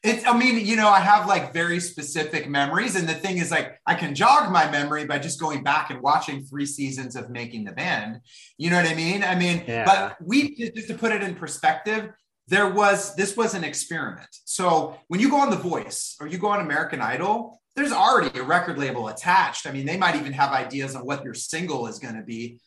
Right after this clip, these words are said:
Speaker 1: 'cause they've got professional songwriters and producers and everybody's attached. We had a whole season on Making the Band, and we didn't even have a record deal yet. It wasn't until the end of, it, it aired, and it was on, like, the twentieth episode, and then Clive Davis,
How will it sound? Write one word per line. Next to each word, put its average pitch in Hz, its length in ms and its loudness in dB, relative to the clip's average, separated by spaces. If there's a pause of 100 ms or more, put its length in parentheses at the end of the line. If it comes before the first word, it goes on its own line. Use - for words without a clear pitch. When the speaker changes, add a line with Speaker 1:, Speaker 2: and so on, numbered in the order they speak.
(220)
Speaker 1:
'cause 139 80 -12
they've 151 160 -4
got 147 160 2
professional 143 460 -6
songwriters 143 600 0
and 110 120 -12
producers 139 560 -8
and 123 100 -10
everybody's 131 320 -8
attached. 156 460 -2 (440)
We 185 140 -2
had 269 80 4
a 196 60 2
whole 226 380 0
season 202 500 -4
on 175 100 -2
Making 170 300 -6
the 151 60 -8
Band, 165 360 -2
and - 420 -14
we 185 120 -4
didn't 226 160 0
even 175 120 0
have 165 140 4
a 135 60 -2
record 156 420 0
deal 110 220 -10
yet. - 300 -12
It 156 40 -8
wasn't 196 300 -2
until 175 180 -6
the 143 220 -8
end 175 200 -2
of, 147 240 -8 (320)
it, 151 360 -14
it 165 240 -10
aired, 180 600 2 (680)
and 175 120 -2
it 180 40 0
was 175 100 0
on, 175 240 0
like, 151 160 -4
the 143 80 -10
twentieth 185 540 -6
episode, 139 720 -4
and 151 140 -8
then 139 140 -4
Clive 160 500 2
Davis, 139 680 -4